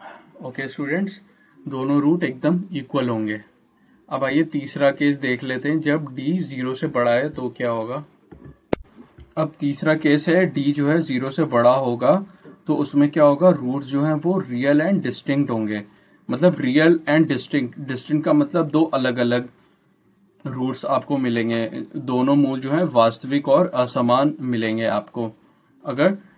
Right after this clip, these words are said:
D zero से बड़ा है तो। तो students ये काफी important है, ये आपको याद रखना है, ये ध्यान में रखना है आपको।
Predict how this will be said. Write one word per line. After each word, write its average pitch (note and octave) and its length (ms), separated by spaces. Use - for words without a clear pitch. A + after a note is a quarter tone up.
D C#3+ 220
zero B2 300
से C#3 120
बड़ा A2+ 280
है A2 100
तो। G#2 260
तो D#3 140
students D#3 400
ये C#3 100
काफी C#3 260
important C3+ 520
है, D3+ 120
ये B2 280
आपको B2 400
याद A#2 260
रखना A#2+ 280
है, D3 100
ये A#2 340
ध्यान A2+ 300
में A#2 140
रखना A2+ 260
है A2+ 80
आपको। B2 340